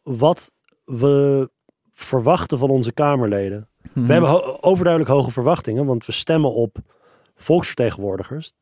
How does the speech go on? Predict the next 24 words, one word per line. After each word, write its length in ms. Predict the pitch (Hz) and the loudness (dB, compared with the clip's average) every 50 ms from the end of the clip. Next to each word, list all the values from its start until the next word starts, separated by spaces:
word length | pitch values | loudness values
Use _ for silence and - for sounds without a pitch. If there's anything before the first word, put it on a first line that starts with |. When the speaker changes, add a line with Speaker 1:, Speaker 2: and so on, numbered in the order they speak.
| _ - | _ 0
Speaker 1:
Wat 200 | - 165 185 165 | 2 2 2 4
moet 240 | 165 170 170 - | 2 2 2 0
die 120 | - 160 147 | -2 -4 -4
persoon 460 | - 135 120 - 139 135 131 131 127 | -2 -4 -2 0 2 2 2 2 2
nou 200 | 127 123 117 113 113 | 2 0 0 0 -2
doen, 440 | 104 107 139 131 110 95 85 78 - _ _ _ _ | -2 0 0 0 0 0 -4 -6 -10 _ _ _ _
hè? 200 | - 113 120 151 - _ _ _ _ _ _ _ _ | -8 -6 -6 -6 -8 _ _ _ _ _ _ _ _
En 300 | _ - 147 156 156 151 | _ -2 0 0 0 0
concreet 460 | - 165 160 135 - 180 190 190 - | 0 0 0 0 2 0 0 0 0
in 80 | 160 151 | 0 0
dit 140 | 160 - | -2 -2
geval 320 | - 131 - 165 156 151 139 | -4 -4 0 2 2 2 2
bijvoorbeeld 380 | 123 117 120 160 175 170 156 | 0 2 2 2 2 2 0
van 100 | - 147 | -2 -2
die 100 | 139 131 | -4 -4
schuldenproblematiek 1200 | - - 156 160 151 147 139 - _ _ - - 139 127 123 135 131 120 - 135 131 117 - - | -2 -2 -2 0 0 0 -2 -4 _ _ -4 -2 0 0 2 0 0 0 0 -2 -4 -4 -4 -4
of 120 | 165 160 | -6 -6
de 120 | 151 - 127 | -6 -6 -6
toeslagenaffaire. 1000 | - 190 175 - - 143 131 123 113 - 107 110 - - 110 104 101 101 123 160 - _ _ _ - - _ _ _ _ _ _ _ _ _ _ _ _ _ | -4 -4 -2 -2 0 0 0 0 -2 -2 -6 -6 -4 -4 -4 -4 -2 -4 -6 -8 -10 _ _ _ -20 -20 _ _ _ _ _ _ _ _ _ _ _ _ _
Wil 280 | - 104 120 156 196 233 | -8 -2 0 2 2 2
je 120 | 233 202 | 2 0
nou 220 | 175 160 143 139 | 0 2 2 0
dat 180 | 131 123 - - | 0 -2 -2 -2
Kamerleden 920 | - 156 147 147 147 143 135 131 131 123 120 120 113 113 110 110 107 - | -2 0 2 2 2 2 2 2 2 2 0 0 0 0 0 -2 -4 -8